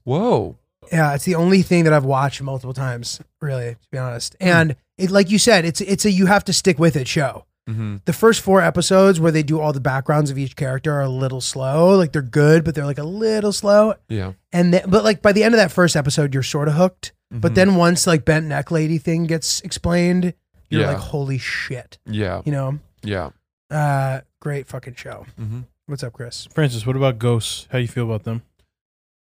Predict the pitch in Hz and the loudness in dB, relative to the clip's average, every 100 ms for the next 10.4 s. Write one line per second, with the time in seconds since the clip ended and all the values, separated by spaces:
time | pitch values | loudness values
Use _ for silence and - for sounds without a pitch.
0 | - 143 143 139 135 131 120 - _ - | -2 2 4 4 2 0 -6 -12 _ -2
1 | 131 123 117 - 127 113 107 110 101 95 | 0 0 -2 -4 -2 -2 0 0 -2 -4
2 | 95 92 87 90 87 80 82 104 _ - | -8 -8 -10 -12 -12 -12 -14 -16 _ -8
3 | 147 131 123 - _ _ _ _ - 113 | -6 -6 -8 -14 _ _ _ _ -6 -2
4 | 107 107 101 104 101 98 110 101 95 101 | -2 -4 -6 -6 -6 -4 -2 -2 -2 -6
5 | 98 95 92 87 _ _ _ _ _ _ | -10 -12 -16 -20 _ _ _ _ _ _
6 | 110 107 107 - 104 101 104 95 - 95 | -12 -6 -6 -6 -6 -6 -8 -10 -10 -10
7 | 95 - 104 95 80 85 _ _ _ _ | -10 -12 -12 -12 -14 -20 _ _ _ _
8 | _ _ _ _ _ _ - 107 98 85 | _ _ _ _ _ _ -12 -8 -8 -8
9 | - 95 82 76 _ - 101 90 87 - | -14 -18 -18 -20 _ -16 -14 -14 -16 -20
10 | - 92 85 85 | -18 -14 -14 -16